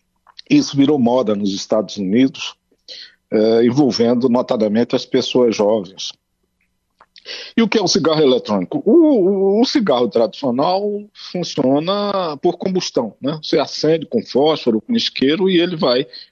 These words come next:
consumindo a, a partir da combustão. Já os cigarros eletrônicos, eles funcionam por um sistema de vaporização.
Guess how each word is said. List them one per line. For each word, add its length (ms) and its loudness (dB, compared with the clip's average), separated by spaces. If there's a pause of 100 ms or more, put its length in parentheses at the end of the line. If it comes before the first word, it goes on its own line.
(140)
consumindo 720 0 (560)
a, 380 -6
a 20 -12
partir 380 -4
da 100 0
combustão. 500 -2 (1500)
Já 180 2
os 100 -2
cigarros 440 0
eletrônicos, 1120 -2
eles 180 -10
funcionam 580 0
por 220 -2
um 560 -4
sistema 420 -2
de 140 0
vaporização. 1700 -2